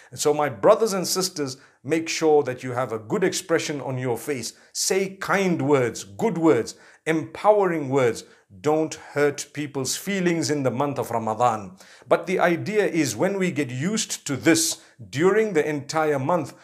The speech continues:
we should be exiting the month of Ramadan with equal goodness,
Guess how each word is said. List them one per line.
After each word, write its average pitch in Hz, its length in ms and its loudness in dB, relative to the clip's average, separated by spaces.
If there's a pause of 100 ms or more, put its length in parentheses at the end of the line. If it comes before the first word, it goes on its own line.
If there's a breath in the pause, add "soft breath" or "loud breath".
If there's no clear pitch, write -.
(120 loud breath)
we 139 120 -4
should 139 320 -4
be 143 200 -6 (100)
exiting 196 640 0
the 160 100 4
month 165 280 -2
of 147 100 -2
Ramadan 131 640 0 (200 loud breath)
with 143 360 -4
equal 180 500 0
goodness, 170 640 -2